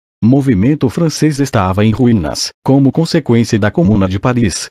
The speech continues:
e entre estas ruínas, nenhum sinal de nada melhor que os obsoletos blanquismo,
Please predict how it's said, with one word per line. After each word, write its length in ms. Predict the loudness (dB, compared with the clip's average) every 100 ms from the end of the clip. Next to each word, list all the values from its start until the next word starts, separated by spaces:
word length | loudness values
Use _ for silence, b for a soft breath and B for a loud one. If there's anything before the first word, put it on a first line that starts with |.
| -2
e 240 | 2 2
entre 260 | 2 2 2
estas 440 | 2 0 -2 -4
ruínas, 640 | -2 -2 0 0 -4 -8 0
nenhum 380 | 2 4 4 2
sinal 420 | 2 2 2 0
de 140 | 0
nada 280 | 2 2 0
melhor 380 | 0 2 0 0
que 140 | 0
os 140 | 0 0
obsoletos 640 | -2 -2 0 0 0 0
blanquismo, 640 | 0 0 0 0 -2 -4